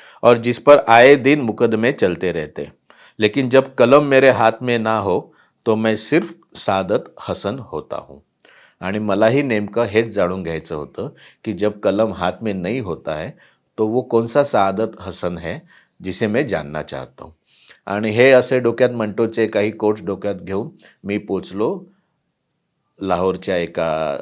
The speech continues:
अ, शॉपिंग मॉलवरच्या एका इमारतीमध्ये, जीर्ण झालेली इमारत होती, अशा लाल रंगाच्या विटा होत्या आणि त्या विटावरच एक बोर्ड लिहिला होता, नेम बोर्ड होता, सादत हसन मंटो, शॉर्ट लेखक, शॉर्ट रायटर,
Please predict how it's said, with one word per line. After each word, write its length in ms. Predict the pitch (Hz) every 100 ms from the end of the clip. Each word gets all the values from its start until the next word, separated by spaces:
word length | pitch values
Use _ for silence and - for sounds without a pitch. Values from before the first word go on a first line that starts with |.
| -
अ, 220 | 69 73
शॉपिंग 400 | - 82 - 90
मॉलवरच्या 580 | 85 82 80 78 76 87
एका 380 | 71 80 73 67
इमारतीमध्ये, 800 | 82 80 78 76 - 76 76 85
जीर्ण 340 | 85 85 82 82
झालेली 380 | 78 78 80 76
इमारत 260 | 78 90 95
होती, 380 | 69 - 156 _ _ - _
अशा 220 | 80 - 87
लाल 260 | 85 87
रंगाच्या 460 | 82 82 78 - 85
विटा 300 | 78 76 90
होत्या 340 | 82 - 117 - _ _ _ _
आणि 140 | 87 87
त्या 100 | 98
विटावरच 960 | 87 87 87 98 101 107 156 - - -
एक 260 | 98 90 82
बोर्ड 240 | 90 92
लिहिला 200 | 82 73
होता, 340 | 71 71 156 85
नेम 240 | 85 82 80
बोर्ड 160 | 76
होता, 300 | 69 - 139 165 _ _ _
सादत 460 | - 82 80 82 101
हसन 340 | - 78 - 76
मंटो, 580 | 76 71 71 123 - _ _ _
शॉर्ट 420 | - 85 78 76 80
लेखक, 420 | 73 - - - - _ _ _ _
शॉर्ट 340 | - 78 87
रायटर, 360 | 123 73 -